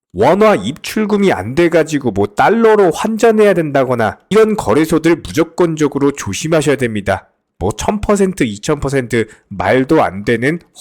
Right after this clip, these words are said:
허황된 수익에 대해서 쫓아다니시다가는 상당히 높은 확률로 깡통 계좌 될 수밖에 없기 때문에 지금 시점에서는 무조건적으로 욕심을 내려놓으시고요. 조급함을 버리시면은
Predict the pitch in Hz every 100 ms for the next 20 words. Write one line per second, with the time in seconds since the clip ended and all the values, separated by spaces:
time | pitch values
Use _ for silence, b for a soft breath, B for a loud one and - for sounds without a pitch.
0 | - 208 208 208 196 185 - 208 190 185
1 | 165 147 147 - 202 - 180 98 120 -
2 | 131 120 107 120 135 - _ - 190 220
3 | 220 208 185 - 135 - 202 190 185 175
4 | 170 170 160 - 208 226 240 226 196 185
5 | 180 104 - 147 127 - - 110 - 90
6 | 90 165 123 _ _ - 123 185 202 202
7 | 190 202 190 175 175 165 147 127 147 147
8 | 160 147 139 139 135 87 104 - - 170
9 | 160 107 101 113 95 104 - - 107 98
10 | - _ _ - 107 156 175 180 165 165
11 | - 90 120 - 104 90 147